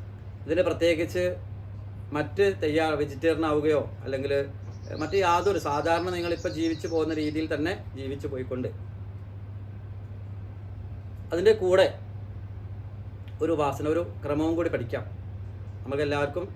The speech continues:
തെറ്റില്ലാതെ ഭംഗിയായി ദേവീ മഹാത്മ്യം ചൊല്ലാൻ പഠിക്കാം, യാഗം ചെയ്യാൻ പഠിക്കാം. കേവലം ഒരു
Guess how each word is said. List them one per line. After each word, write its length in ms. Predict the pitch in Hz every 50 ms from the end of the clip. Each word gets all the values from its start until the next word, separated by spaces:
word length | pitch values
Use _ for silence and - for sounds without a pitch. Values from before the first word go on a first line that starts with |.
| - -
തെറ്റില്ലാതെ 560 | 139 127 - 151 156 156 151 147 147 165 185 - - - - - - -
ഭംഗിയായി 500 | 123 139 143 160 180 185 170 151 139 127 113 - - - - - - - - - -
ദേവീ 200 | 135 139 143 147 143 151
മഹാത്മ്യം 460 | 143 143 143 143 139 139 147 147 143 143
ചൊല്ലാൻ 260 | 143 131 131 139 139 143 143
പഠിക്കാം, 300 | 127 123 - 160 156 120 - - - - - - - - - - - - 135
യാഗം 280 | 135 135 143 147 170 175 165 147
ചെയ്യാൻ 220 | 147 147 147 147 147
പഠിക്കാം. 320 | 143 135 131 - 156 165 - - - - - - - - - - - - -
കേവലം 280 | 151 151 156 170 180 175 180
ഒരു 80 | 165